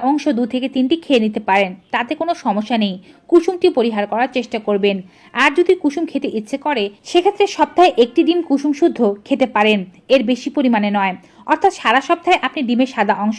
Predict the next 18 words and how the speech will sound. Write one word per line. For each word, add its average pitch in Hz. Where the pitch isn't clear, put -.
খেলেও 262
সপ্তাহে 339
একদিন 247
কুসুম 285
শুদ্ধ 320
একটি 233
ডিম 233
খেয়ে 220
নেবেন। 196
সেক্ষেত্রে 381
সেদিনের 311
অন্যান্য 302
কোলেস্টেরলযুক্ত 269
খাবারগুলো 233
একটু 254
পরিমাণে 302
কমিয়ে 214
নেবেন, 196